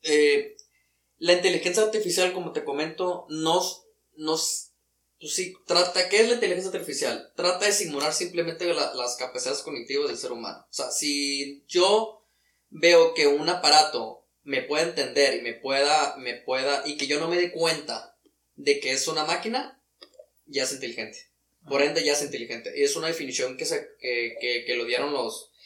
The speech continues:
me parece que, que fue, eh, eh, precisamente este, este compa, el Marvin Minsky, del, del laboratorio de M I T,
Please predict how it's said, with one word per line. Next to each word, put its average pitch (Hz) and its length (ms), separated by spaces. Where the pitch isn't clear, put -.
me 127 100
parece 127 400
que, 113 560
que 123 240
fue, 139 1000
eh, 139 720
eh, 147 240
precisamente 165 500
este, 160 300
este 143 180
compa, 123 480
el 120 220
Marvin 135 400
Minsky, 151 540
del, 123 340
del 113 240
laboratorio 120 460
de 127 280
M 127 160
I - 80
T, - 280